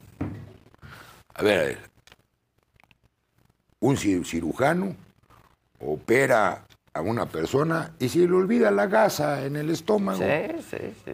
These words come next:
Speaker 1: Y
Speaker 2: sí.
Speaker 1: esa persona le viene una septicemia y muere. ¿Cómo se llama eso? ¿Aquí qué fue?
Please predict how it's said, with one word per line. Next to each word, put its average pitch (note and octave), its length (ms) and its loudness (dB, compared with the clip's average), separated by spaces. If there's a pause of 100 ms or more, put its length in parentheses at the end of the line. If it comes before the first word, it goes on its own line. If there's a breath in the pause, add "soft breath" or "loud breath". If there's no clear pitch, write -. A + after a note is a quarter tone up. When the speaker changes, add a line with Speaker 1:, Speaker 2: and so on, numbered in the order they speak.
(120)
Speaker 1:
Y C#3 100 -2
Speaker 2:
sí. D3+ 100 6
Speaker 1:
esa D#3 260 2
persona D3+ 600 -2
le A#2+ 200 -2
viene C3+ 300 0
una B2+ 180 -4
septicemia D3+ 880 -4 (220)
y C2 100 -12
muere. - 440 -10 (1500)
¿Cómo B2 200 -4
se A#2+ 120 -4
llama B2+ 160 -6
eso? - 140 -16 (1700 loud breath)
¿Aquí - 260 -4
qué B2+ 180 0
fue? C3 240 -8